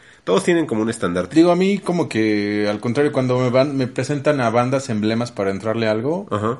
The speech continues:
Speaker 2: no tengo problema. O sea, digo, al final del día sí se vuelven como muy popular y la gente los detesta porque no sé qué tiene la gente contra lo popular,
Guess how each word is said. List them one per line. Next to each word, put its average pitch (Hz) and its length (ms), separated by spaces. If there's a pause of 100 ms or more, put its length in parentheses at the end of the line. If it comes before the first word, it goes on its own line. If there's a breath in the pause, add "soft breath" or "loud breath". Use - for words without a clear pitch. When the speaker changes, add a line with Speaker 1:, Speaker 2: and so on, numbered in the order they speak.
(120)
Speaker 2:
no 135 220
tengo 143 220
problema. 156 380
O 113 120
sea, 123 200
digo, 120 320
al 123 100
final 139 240
del 143 120
día 147 160
sí 143 140
se 139 80
vuelven 123 220
como 104 200
muy 110 140
popular 107 420
y 110 40
la 95 140
gente 104 200
los 98 100
detesta 92 400
porque 92 380 (560 soft breath)
no 147 160
sé 156 160
qué 143 80
tiene 143 220
la 123 100
gente 127 240
contra 101 240
lo 101 140
popular, 101 600